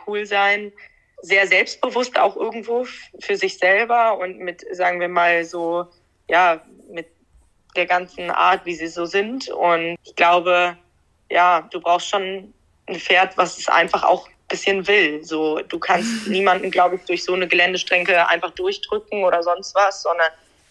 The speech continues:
Speaker 1: die müssen auch Biss haben und Idee dazu. Und ich glaube, ich kann jetzt nur für mein Pferd sprechen, aber ich glaube, ich habe so ein Pferd da mitgebracht, was einfach cool ist und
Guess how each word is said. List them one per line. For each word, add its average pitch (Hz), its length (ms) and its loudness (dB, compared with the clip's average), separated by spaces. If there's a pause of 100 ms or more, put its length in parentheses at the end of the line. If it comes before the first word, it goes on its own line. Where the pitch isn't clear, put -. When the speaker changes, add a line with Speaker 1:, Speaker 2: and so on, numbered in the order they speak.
(220)
Speaker 1:
die 185 100 -4
müssen 185 220 -2
auch 185 260 2
Biss 214 260 -6
haben 202 460 2
und 165 180 -10
Idee 180 300 -4
dazu. 202 600 -2
Und 165 240 -4
ich - 140 -14
glaube, 165 500 2 (840)
ich - 140 -10
kann 185 180 4
jetzt 180 200 2
nur 185 80 2
für 180 140 -2
mein 180 240 4
Pferd 196 260 0
sprechen, 208 680 -2
aber 170 720 2
ich - 140 -20
glaube, 170 340 0
ich 170 180 -8
habe 175 180 0
so 180 160 -8
ein 175 100 -10
Pferd 170 320 0 (100)
da 165 160 2
mitgebracht, 175 600 -2 (280)
was 170 380 -2
einfach 170 280 -2 (180)
cool 196 160 -2
ist 202 340 -4
und 175 300 -2